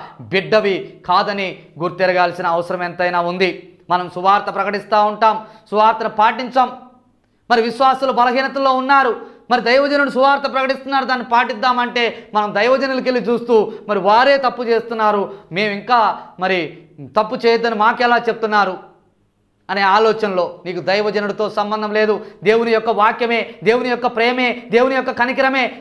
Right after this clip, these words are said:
దేవుని యొక్క క్షమే నిన్ను పరలోకం తీసుకెళ్తుంది. ఆ విధంగా నువ్వు ఉండగలిగితేనే నువ్వు పరలోకం వెళతావు. కానీ మరి లోకంలో ఉన్నటువంటి ఏ దైవజనుడినైనా,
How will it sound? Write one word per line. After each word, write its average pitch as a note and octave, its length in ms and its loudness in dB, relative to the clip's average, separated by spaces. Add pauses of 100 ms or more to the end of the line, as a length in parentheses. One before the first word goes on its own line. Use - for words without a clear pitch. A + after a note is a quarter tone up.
దేవుని C#4+ 280 4
యొక్క A#3+ 420 2
క్షమే B3+ 640 -2
నిన్ను A#3 480 0 (120)
పరలోకం A#3 420 0
తీసుకెళ్తుంది. A3 840 -2 (100)
ఆ A3+ 120 4
విధంగా C#4 380 0
నువ్వు B3+ 180 -2
ఉండగలిగితేనే A3+ 720 0 (240)
నువ్వు G3 80 -6
పరలోకం A3 480 0
వెళతావు. G#3 400 2
కానీ G3 340 -2 (180)
మరి F#3 120 0
లోకంలో A#3 460 0
ఉన్నటువంటి G3+ 800 -2
ఏ G3 120 -2
దైవజనుడినైనా, G#3 920 0